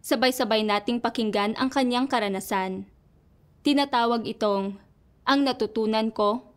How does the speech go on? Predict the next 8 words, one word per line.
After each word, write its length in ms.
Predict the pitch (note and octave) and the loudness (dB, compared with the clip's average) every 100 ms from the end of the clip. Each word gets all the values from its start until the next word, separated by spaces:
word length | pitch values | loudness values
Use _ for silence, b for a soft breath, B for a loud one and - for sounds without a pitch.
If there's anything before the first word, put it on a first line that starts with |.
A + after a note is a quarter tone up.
| B3 | 0
mula 320 | B3+ A3 A3 | 2 4 2
sa 80 | - | -2
isang 320 | G#3+ - G3+ | -4 -2 -2
dagok." 560 | F#3 G3+ F#3 G3+ F#3+ - _ _ _ _ _ _ _ _ _ _ _ _ _ _ _ _ _ - _ _ _ _ _ _ _ _ _ _ _ | -2 -2 0 -2 -2 -6 _ _ _ _ _ _ _ _ _ _ _ _ _ _ _ _ _ -20 _ _ _ _ _ _ _ _ _ _ _
Noong 240 | C4+ C#4+ D4+ | 2 4 4
two 160 | C#4+ | 2
thousand 400 | A#3+ A#3 A#3 A3+ | 0 0 0 -2
fourteen, 640 | - G#3 G#3 G3+ F#3+ G3 | 0 -2 0 0 0 -4